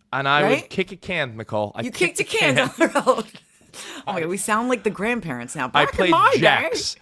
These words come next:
Speaker 1: By the way, who played jacks? I've never
Speaker 2: I
Speaker 1: known
Speaker 2: did.
Speaker 1: anyone that actually
Speaker 2: I
Speaker 1: played it.
Speaker 2: loved jacks. I was good at jacks.
Speaker 1: You're the person that played the pharmacy game jacks.
Speaker 2: Yeah, I don't think it's called pharmacy game. They were like
Speaker 1: No,
Speaker 2: the little
Speaker 1: I'm
Speaker 2: star
Speaker 1: just saying
Speaker 2: things with the
Speaker 1: it's
Speaker 2: bouncy ball.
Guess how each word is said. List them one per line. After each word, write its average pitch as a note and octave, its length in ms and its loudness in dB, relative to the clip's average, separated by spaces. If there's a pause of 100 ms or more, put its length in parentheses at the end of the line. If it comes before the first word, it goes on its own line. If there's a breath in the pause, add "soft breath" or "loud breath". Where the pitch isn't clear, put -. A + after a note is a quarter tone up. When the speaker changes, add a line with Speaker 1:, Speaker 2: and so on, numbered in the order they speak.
(100)
Speaker 1:
By F#3 80 4
the F#3 80 4
way, D3 100 4
who F3+ 140 -4
played B3+ 260 -6
jacks? B2 460 0
I've C3 120 -2
never E3+ 140 4
Speaker 2:
I - 60 6
Speaker 1:
known A3+ 100 4
Speaker 2:
did. A3 60 4
Speaker 1:
anyone F#3 220 6
that D#3 120 0
actually D3+ 380 0
Speaker 2:
I B3+ 140 8
Speaker 1:
played D#3 140 2
it. A#3+ 40 4
Speaker 2:
loved B3 360 4
jacks. B3 300 2
I - 40 0
was B3 140 -4
good A3 220 -6
at C#4+ 80 -8
jacks. - 600 -6 (1040)
Speaker 1:
You're A#2+ 220 -2
the D#3+ 100 -6
person F3+ 260 -4
that F3 80 -2
played D#3 220 -2
the C3 40 -8
pharmacy D3 540 -2
game C3+ 320 -6
jacks. G#2+ 600 -6
Speaker 2:
Yeah, G#4+ 60 4 (120)
I D4+ 40 0
don't E4+ 200 2
think F#4 140 -4
it's D#4+ 100 -4
called C4 300 -6
pharmacy F#3 420 -6
game. A3 300 -6
They D4 100 -8
were D4+ 100 -10
like D4 120 0
Speaker 1:
No, C4+ 80 8
Speaker 2:
the C#4+ 80 -6
little C#4 320 -10 (280)
Speaker 1:
I'm - 80 4
Speaker 2:
star - 100 2
Speaker 1:
just C4 100 2
saying G3 180 2
Speaker 2:
things - 140 -4
with C4 80 -4
the C4+ 40 0
Speaker 1:
it's C4+ 180 -2
Speaker 2:
bouncy D4 60 -10
ball. D#4 400 -4